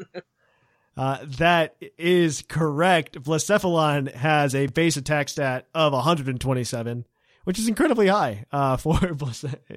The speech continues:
Speaker 2: for a Pokemon like that. But it's an Ultra Beast, so they're super glass cannon-y. So that gives you guys five points today. So good for you guys. Good for you. Um, that changes standings somewhat. Uh, so Sublime is now in first place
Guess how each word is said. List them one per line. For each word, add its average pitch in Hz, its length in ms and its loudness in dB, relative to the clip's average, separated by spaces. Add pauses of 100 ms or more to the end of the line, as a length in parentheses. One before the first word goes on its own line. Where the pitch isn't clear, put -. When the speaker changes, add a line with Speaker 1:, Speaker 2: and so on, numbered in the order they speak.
(200)
Speaker 2:
for 151 160 2
a 135 60 0
Pokemon 135 340 0
like 131 200 -4
that. 131 180 -4
But 156 80 0
it's 156 100 -2
an 175 60 0
Ultra 165 200 0
Beast, 104 220 -12
so 131 100 -8
they're 127 220 -4 (220)
super 147 340 -2
glass 131 260 0
cannon-y. 113 460 -6 (640)
So 151 280 0
that 175 440 2
gives 208 240 0
you 254 80 4
guys 190 300 2 (100)
five 254 460 0
points 285 340 2
today. 123 540 -2 (560)
So 175 320 2
good 220 240 2
for 381 100 -2
you 320 240 2
guys. 117 540 0
Good - 200 -8
for - 120 -10
you. 233 420 -4 (560)
Um, 147 300 0
that 185 320 2
changes 185 600 0
standings 170 580 -2
somewhat. 160 460 -2
Uh, 143 220 0
so 175 160 0
Sublime 165 760 2
is 151 360 0
now 160 220 4
in 151 80 2
first 165 320 -2
place 160 440 -4